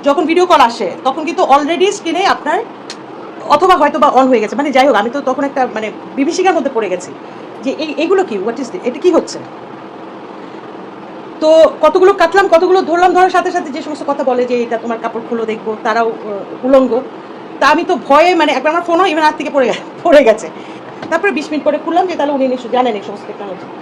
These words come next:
তো বন্ধ হয় নাই। হ্যাঁ, আবার এক দেড় ঘন্টা পরে আবার শুরু হয়েছে। তখন আমি ওনার আবার লিখলাম যে, "না, আমি ফোন বন্ধ করছি, বন্ধ হয় নাই, এটা এখন আপনি বন্ধ করান।" তখন উনি আপুতে আসলো যে, "আপু, আমি এসব কাজ করি না, কারণ আমি এসব বুঝি না। আপনি একটা মিথ্যা কথা লিখেছেন,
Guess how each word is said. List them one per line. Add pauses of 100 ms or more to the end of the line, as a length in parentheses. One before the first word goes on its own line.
(320)
তো
বন্ধ
হয়
নাই।
হ্যাঁ,
আবার
এক
দেড়
ঘন্টা
পরে
আবার
শুরু
হয়েছে।
তখন
আমি
ওনার
আবার
লিখলাম
যে,
"না,
আমি
ফোন
বন্ধ
করছি,
বন্ধ
হয়
নাই, (260)
এটা
এখন
আপনি
বন্ধ
করান।" (1300)
তখন
উনি
আপুতে
আসলো (320)
যে,
"আপু,
আমি
এসব
কাজ
করি
না, (380)
কারণ
আমি
এসব
বুঝি
না। (520)
আপনি
একটা
মিথ্যা
কথা
লিখেছেন,